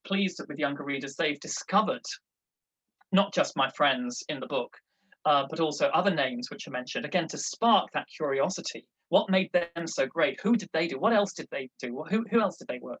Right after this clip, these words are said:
with? So they've discovered films, shows, people that they would never have thought to have researched before.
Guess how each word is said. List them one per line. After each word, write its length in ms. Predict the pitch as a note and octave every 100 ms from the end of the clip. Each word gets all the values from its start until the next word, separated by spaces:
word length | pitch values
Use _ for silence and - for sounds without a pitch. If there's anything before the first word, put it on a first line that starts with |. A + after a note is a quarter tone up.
| -
with? 120 | - _ _ _ _ _
So 140 | - E3
they've 180 | E3+ -
discovered 500 | - - E3 D3 - _ -
films, 500 | A#3+ F#3+ D3 C3+ -
shows, 520 | - G#3+ F3+ C3 -
people 380 | - A3 - A#2+ B2
that 100 | D#3+
they 100 | D3+
would 160 | D#3+
never 320 | F3+ G3+ G3
have 140 | D3+ D3
thought 180 | D#3 D3
to 100 | -
have 80 | B2+ -
researched 400 | A#2+ C3 A#2+ -
before. 380 | - C3 A2+